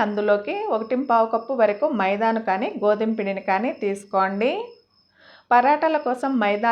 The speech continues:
అయితేనే బాగుంటుందండి, మీకు ఇష్టం లేదు అంటే గోధుమ పిండిని తీసుకోండి. ఇలా మనం తీసుకున్న పిండిలోకి సన్నగా కట్ చేసుకున్న ఉల్లిపాయ ముక్కలు, పెద్ద సైజు క్యారెట్ని ఇలా తురిమి వేసుకోండి. అలాగే గుప్పెడంత కొత్తిమీరను కూడా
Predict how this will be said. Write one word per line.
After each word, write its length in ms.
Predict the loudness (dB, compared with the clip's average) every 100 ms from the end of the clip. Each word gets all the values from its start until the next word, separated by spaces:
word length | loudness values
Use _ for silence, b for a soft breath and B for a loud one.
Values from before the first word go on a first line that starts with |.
| 0
అయితేనే 360 | 0 -2 0 2
బాగుంటుందండి, 760 | 2 2 0 -4 -2 -2 0 -2 -4 -10 -18 b b
మీకు 160 | -4 -2
ఇష్టం 260 | -2 -4 -2 0
లేదు 200 | 2 2 0
అంటే 220 | -2 -4 0
గోధుమ 280 | 2 2 0 -4
పిండిని 260 | -6 -4 -4
తీసుకోండి. 640 | -4 -4 -2 0 0 -2 -2 -6 -12 _ _ _ -6
ఇలా 160 | -4 -2 -2
మనం 180 | 0 0 -2
తీసుకున్న 360 | -6 -6 -6 -4
పిండిలోకి 580 | -2 0 0 0 -2 -4 -4
సన్నగా 400 | -4 -4 -2 -2 -2 -2
కట్ 160 | -4 -6
చేసుకున్న 340 | -8 -4 -2 0
ఉల్లిపాయ 380 | 0 -2 -2 -4 -4
ముక్కలు, 380 | -6 -4 -2 -2 -2 -6 b b b -4
పెద్ద 240 | -2 -4 -4
సైజు 240 | -2 -2 0
క్యారెట్ని 480 | 2 2 0 -4 -2
ఇలా 100 | -2 -2 -2
తురిమి 260 | -2 0 2
వేసుకోండి. 680 | 0 -4 -2 0 0 0 -2 -4 -12 -18 _ _ B B B 0
అలాగే 300 | 2 0 0
గుప్పెడంత 440 | -2 -2 -2 0 -2
కొత్తిమీరను 560 | -2 -2 0 0 0 -4 -2
కూడా 160 | -2